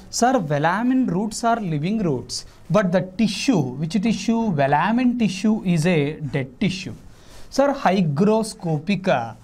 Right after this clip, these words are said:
what is the meaning of hygroscopic, sir? Ability to absorb, uh, water. Ability to absorb water and lose water.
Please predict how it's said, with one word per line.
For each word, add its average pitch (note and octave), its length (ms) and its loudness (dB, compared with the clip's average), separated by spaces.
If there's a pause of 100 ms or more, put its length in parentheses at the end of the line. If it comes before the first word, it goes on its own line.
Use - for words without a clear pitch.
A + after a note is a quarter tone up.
(160)
what B3+ 60 -2
is C4 60 0
the C#4+ 80 2
meaning G#3+ 340 0
of G3 200 0
hygroscopic, E3 840 -2
sir? C3+ 380 -2
Ability B3 540 0
to B3+ 180 -2
absorb, E3+ 560 2
uh, C#3+ 340 0
water. C#3 640 -4 (280)
Ability A#3+ 540 0
to C4 140 2
absorb E3 480 2
water F3 640 0
and F#3+ 260 0
lose G#3 240 2
water. C3+ 400 -2